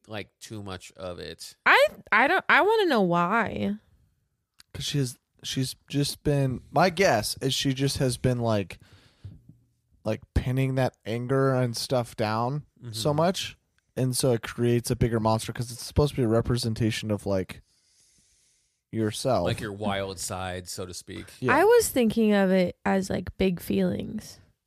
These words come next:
Speaker 1: Yeah.
Speaker 2: I did like that they were s-, that, that the panda came out in deep
Speaker 3: Emotions, yeah.
Speaker 2: it, like, but, like, all emotions,
Speaker 3: Yeah.
Speaker 2: not just anger or
Speaker 1: Yeah.
Speaker 2: whatever.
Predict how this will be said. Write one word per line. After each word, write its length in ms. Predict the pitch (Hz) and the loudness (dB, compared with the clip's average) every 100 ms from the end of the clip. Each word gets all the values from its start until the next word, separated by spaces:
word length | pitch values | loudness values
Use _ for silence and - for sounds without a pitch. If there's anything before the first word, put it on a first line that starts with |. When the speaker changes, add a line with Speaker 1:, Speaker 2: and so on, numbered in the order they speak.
| _ | _
Speaker 1:
Yeah. 160 | 359 381 - | -10 -8 4
Speaker 2:
I 120 | 269 | 4
did 360 | 277 294 392 339 | 6 6 6 6
like 600 | 233 233 226 180 - - | 4 6 6 2 -6 -12
that 300 | 196 220 208 | -2 0 0
they 240 | 214 202 196 | 4 6 6
were 160 | 196 190 | 6 4
s-, 240 | 190 - - | 2 -6 -2
that, 220 | 202 196 - - | 2 2 0 -4
that 200 | 196 190 | 0 2
the 180 | - 185 - - | 2 0 -2 -2
panda 340 | - 208 208 | 2 4 4
came 260 | 208 220 196 | 2 2 4
out 240 | 202 196 - | 4 2 2
in 340 | 190 190 175 170 | 2 4 2 2
deep 240 | 202 190 | 2 4
Speaker 3:
Emotions, 600 | 180 156 143 147 180 185 - | 2 4 2 2 -4 -6 -4
yeah. 200 | 120 151 - | -4 -4 -2
Speaker 2:
it, 160 | - 220 | 0 4
like, 200 | 214 226 | 6 6
but, 80 | 202 | 6
like, 160 | 208 190 - | 4 4 6
all 280 | 202 190 | 8 8
emotions, 640 | 180 180 180 180 190 196 196 | 8 4 2 0 -2 -2 4
Speaker 3:
Yeah. 200 | 208 180 | 6 4
Speaker 2:
not 120 | 180 | 2
just 340 | 190 180 175 - | 2 2 2 -4
anger 600 | 165 175 170 165 165 - | 2 4 4 2 2 2
or 60 | 175 | 0
Speaker 1:
Yeah. 60 | - | -2
Speaker 2:
whatever. 540 | - - - - 208 | -2 -2 -2 -4 -6